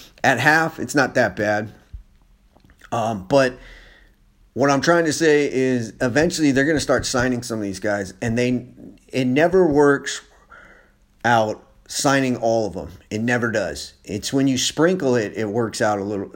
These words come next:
it works out better, in my opinion. And the Dodgers did that earlier, you know, signed some guys here and there, and I don't feel like there were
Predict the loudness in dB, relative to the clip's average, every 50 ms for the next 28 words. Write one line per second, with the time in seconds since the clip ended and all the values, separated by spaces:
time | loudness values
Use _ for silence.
0 | -14 -10 -6 -6 -4 -4 -4 -4 -4 -4 -2 -2 -2 -2 -2 -2 -2 -2 -2 -2
1 | -2 -6 -8 -12 -18 -20 -20 -20 -20 -20 _ -10 -8 -6 -4 -4 -4 -4 -4 -6
2 | -6 -6 -8 -10 -12 -14 -18 -20 _ _ -8 -6 -6 -4 -4 -4 0 0 0 2
3 | 0 0 -4 -4 -2 -2 0 2 2 0 0 0 0 0 0 0 0 0 0 0
4 | -2 -4 -6 -4 -4 -2 -2 -2 -4 -4 -4 -2 -2 -2 -2 -2 -2 0 2 0
5 | 0 0 -2 -4 -2 -2 -2 -2 -2 -2 -2 -4 -4 -6 -8 -8 -8 -8 -6 -4
6 | -2 -2 -2 -2 -4 -4 -2 -2 -2 -2 -2 -4 -4 -4 -4 -4 -6